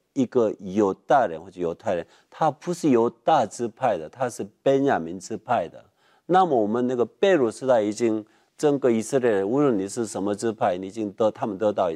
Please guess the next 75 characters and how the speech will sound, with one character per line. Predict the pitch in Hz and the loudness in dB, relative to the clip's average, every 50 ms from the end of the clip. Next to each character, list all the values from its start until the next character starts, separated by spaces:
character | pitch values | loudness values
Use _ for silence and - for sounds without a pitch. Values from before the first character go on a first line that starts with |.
| - _ | -6 _
这 | - 123 | -2 -2
个 | 104 90 | 0 -2
犹 | - 69 90 95 98 92 | -2 -4 -2 2 2 2
大 | 90 - - 131 123 | 2 2 0 0 0
人 | 101 80 | 0 -2
或 | 82 | -6
者 | 90 87 85 | -10 -10 -12
犹 | 85 82 90 87 85 | -6 -2 -2 -2 -2
太 | - 117 120 | -2 -2 -4
人 | 98 82 | -4 -4
的 | 80 | -6
这 | 76 95 | -6 -6
个 | 87 76 | -6 -6
名 | 76 80 90 104 110 | -4 -4 -4 -4 -4
称。 | 110 - 85 71 67 - _ _ _ _ _ | -6 -8 -12 -16 -16 -18 _ _ _ _ _
那 | - 175 156 | -2 0 2
外 | 143 156 165 156 | 2 2 2 2
邦 | 151 151 139 117 | 0 -2 -2 -2
人 | 98 95 101 107 107 | -4 -4 -6 -8 -10
分 | - - 147 143 | -14 -12 -12 -10
不 | 131 143 | -8 -8
出 | 143 - - - 139 | -8 -8 -4 -2 -2
来， | 113 87 69 62 - _ _ _ _ _ _ | 0 0 -2 -4 -6 _ _ _ _ _ _
而 | - 123 | -6 -2
且 | 139 131 | 0 0
南 | 113 101 95 92 101 120 143 151 | 2 2 2 2 2 2 2 4
国 | 127 113 92 85 90 101 - _ _ _ _ | 4 4 2 2 0 -2 -6 _ _ _ _
最 | - 165 156 | 0 0 2
近 | 139 139 127 | 2 2 2
灭 | 117 113 117 123 123 | 2 4 4 4 4
亡 | 113 98 85 82 90 | 4 2 2 0 -2
的 | 95 101 120 | -6 -4 -2
那 | 139 131 | 2 2
个 | 117 | 2
是 | 104 - 113 | 2 0 -4
六 | 120 117 135 156 139 113 | -4 0 2 4 4 2
世 | 101 - 107 90 | 2 -2 -8 -6
纪， | 92 90 82 | -6 -6 -4
之 | 110 117 107 | -4 -4 -4
前 | - 113 110 | -2 -4 0
六 | 110 131 120 | 2 2 0
世 | 98 - 104 92 | 0 -2 -6 -6
纪 | 92 | -4
灭 | 95 104 107 104 | -2 0 2 0
亡 | 87 78 78 | 0 -2 -4
的 | 78 82 | -6 -6
南 | 85 80 73 78 95 120 | -6 -6 -6 -4 -2 0
国 | 120 90 | 0 -2
是 | 78 - 95 82 | -2 -4 -10 -10
犹 | 78 78 82 78 78 - _ - | -6 -4 -4 -4 -4 -6 _ -2
大， | 160 139 120 - _ _ _ _ _ _ _ | -2 -2 -2 -6 _ _ _ _ _ _ _
所 | - - 151 | -2 0 2
以 | 143 127 - _ _ _ | 2 2 0 _ _ _
从 | - 156 147 139 | -2 2 4 4
那 | 143 139 | 4 4
边 | 135 135 135 131 127 | 2 2 -2 -2 -2
过 | 123 139 147 139 | 0 0 2 2
来 | 127 101 87 | 2 2 0
的 | 85 90 | -2 -4
人， | 98 98 107 | -8 -10 -12
他 | 104 120 135 | -8 -6 -4
们 | 123 113 107 107 - | -4 -4 -4 -6 -4
无 | - 147 156 | -2 0 2
论 | 139 123 120 | 2 2 0
什 | - 110 101 | -2 -4 -4
么 | 107 113 | -4 -4
支 | 117 139 | -4 -4
派， | 123 131 127 117 110 | -4 -2 -4 -4 -4
他 | 117 127 127 | -6 -8 -8
们 | 110 107 | -8 -8
都 | 107 113 107 | -8 -8 -8
说 | 104 - 110 104 - - | -8 -8 -12 -12 -12 -14
耶 | 80 95 101 110 104 | -10 -6 -4 -4 -4
户 | 113 104 98 | -4 -6 -8
地 | 95 104 - 175 139 - | -6 0 0 0 0 0